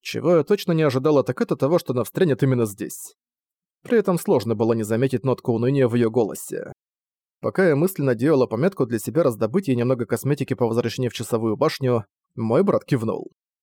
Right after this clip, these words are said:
«В конце концов, макияж изначально был магией», сказал он, поглаживая себя по щекам. Судя по всему, самая первая косметика существовала еще до того, как человечество стало таким, каким мы его сегодня знаем.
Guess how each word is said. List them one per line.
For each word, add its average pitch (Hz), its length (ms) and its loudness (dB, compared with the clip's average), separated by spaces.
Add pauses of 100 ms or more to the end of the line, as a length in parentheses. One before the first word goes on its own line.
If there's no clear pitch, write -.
(380)
«В - 40 -20
конце - 280 -2
концов, 131 360 0
макияж 127 420 2
изначально 123 500 0
был 135 180 2
магией», 107 520 -2 (500)
сказал 135 460 -2
он, 147 180 2
поглаживая 120 560 0
себя 120 200 -2
по 117 100 -4
щекам. 101 500 -4 (460)
Судя 123 320 -4
по 131 100 0
всему, 131 360 0
самая 139 340 0
первая 135 280 2
косметика 135 480 -2
существовала 127 580 -2
еще 123 200 2
до 123 80 -2
того, 123 260 -2
как 117 140 -4
человечество 120 600 -2
стало 123 260 2
таким, 135 280 -2
каким 135 260 0
мы 131 100 2
его 123 120 0
сегодня 127 360 0
знаем. 113 340 -2